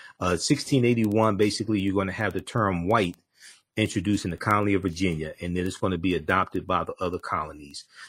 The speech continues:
And then the word negro is gonna be introduced as well, um, largely being used,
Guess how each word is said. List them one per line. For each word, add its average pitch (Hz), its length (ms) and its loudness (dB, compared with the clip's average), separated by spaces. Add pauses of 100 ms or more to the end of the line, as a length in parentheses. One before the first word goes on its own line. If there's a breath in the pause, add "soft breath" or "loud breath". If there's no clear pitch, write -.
(160 loud breath)
And 92 160 0
then 98 160 4
the 90 80 2
word 90 280 4
negro 101 580 6
is 87 140 -6
gonna 95 220 0
be 87 260 -4
introduced 92 640 -2
as 82 160 -10
well, 92 540 6 (520 soft breath)
um, 82 800 4 (100)
largely 101 840 6 (140)
being 90 340 -2
used, 76 580 -6